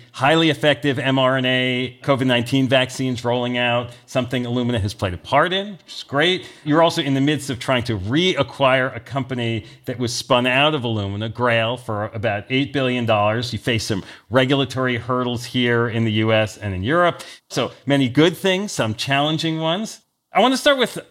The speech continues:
a general question. There's often a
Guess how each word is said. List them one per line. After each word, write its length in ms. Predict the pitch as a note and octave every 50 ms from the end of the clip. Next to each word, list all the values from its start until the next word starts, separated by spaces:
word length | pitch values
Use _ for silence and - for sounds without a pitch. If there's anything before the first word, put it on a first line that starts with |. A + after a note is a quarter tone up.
| _ -
a 80 | D3+ D3+
general 640 | A#2+ - - D#3 E3 E3+ F#3 G3 F3+ E3 C#3+ B2
question. 520 | A#2+ - - C#3 B2 A2+ - - A#2 A2+ A#2
There's 320 | B2+ C3 B2+ B2 B2 -
often 440 | E3 F3+ G#3 G#3 - A3+ G3+ F3 - -
a 400 | C#3+ C#3 C3 C3 B2+ A#2 A#2+